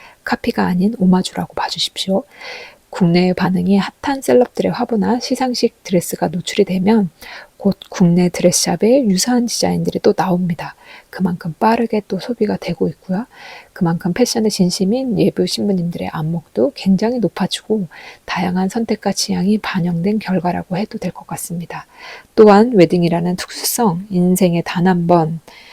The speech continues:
그놈의 웨딩 프리미엄, 가시욕도 한 몫을 하고 있는 것도 사실이고요. 굳이 하이엔드 웨딩드레스의 단점을 꼽자면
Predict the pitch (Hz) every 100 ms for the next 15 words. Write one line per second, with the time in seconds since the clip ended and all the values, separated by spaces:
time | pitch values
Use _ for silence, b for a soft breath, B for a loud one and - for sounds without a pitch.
0 | B _ 202 175 175 175 170 175 180 180
1 | - 196 185 185 175 156 _ - - -
2 | - - 180 - - 220 233 - 247 226
3 | - - 233 196 269 240 180 175 170 220
4 | 220 226 247 202 180 185 - B B B
5 | B - 196 185 185 240 220 208 202 202
6 | 175 185 180 180 - 185 180 - 165 190
7 | 180 175 - - 180 175 220 190